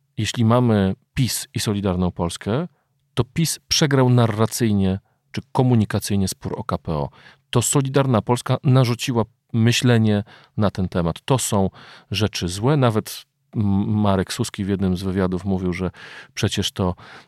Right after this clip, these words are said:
e, są jakieś wymysły opozycji, a potem, e, sam się musiał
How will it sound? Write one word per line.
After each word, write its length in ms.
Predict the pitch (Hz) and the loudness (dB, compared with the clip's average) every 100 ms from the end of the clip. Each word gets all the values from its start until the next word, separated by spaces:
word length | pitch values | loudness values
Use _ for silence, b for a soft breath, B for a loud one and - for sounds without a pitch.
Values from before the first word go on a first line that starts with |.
| - | -4
e, 120 | 107 | -2
są 360 | 98 107 98 101 | 0 0 2 2
jakieś 360 | 98 - 92 101 | 0 -2 -6 -2
wymysły 420 | 104 104 - 101 | 0 0 0 -2
opozycji, 460 | - 98 110 - | -2 -4 -4 -2
a 40 | 98 | -2
potem, 340 | 95 - 90 - B B - | -2 -4 -4 -4 B B -10
e, 100 | 98 | -6
sam 240 | - 98 | -4 -4
się 160 | 92 101 | -2 -2
musiał 420 | 98 - 98 90 | -2 -2 -4 -4